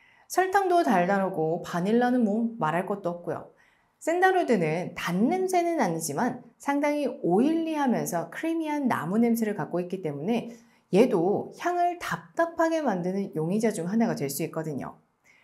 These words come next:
근데 허브의 한 종류인 세이지의 풀냄새가 이 달달하고 크리미한 베이스 노트의 향료들 사이에서 기름기를 쫙 빼주고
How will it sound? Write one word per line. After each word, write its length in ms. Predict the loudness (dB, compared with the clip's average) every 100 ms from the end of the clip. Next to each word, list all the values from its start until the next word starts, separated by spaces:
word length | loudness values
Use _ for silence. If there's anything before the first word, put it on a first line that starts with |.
| _ _
근데 580 | -4 0 2 2 -2 -8 0
허브의 360 | 2 4 4 4
한 220 | 2 0
종류인 440 | 0 2 2 0
세이지의 600 | -2 -2 -2 -2 0 0 -2
풀냄새가 760 | -6 -4 -4 -4 -2 -4 -4 -16 _
이 240 | -6 -6 -8
달달하고 1000 | -6 -2 0 0 0 -2 -4 -2 -4 -4
크리미한 680 | -6 -2 -2 -2 -2 -2 0
베이스 420 | 0 0 0 0
노트의 480 | 0 0 -2 -2 -2
향료들 380 | -4 0 0
사이에서 640 | 0 -2 -2 -2 -2 -4 -6 -20 _ -18
기름기를 840 | 0 2 2 -2 -2 -2 -2 -6 0
쫙 380 | 0 0 -10 _ _ 0
빼주고 580 | 0 0 -2 -4 -4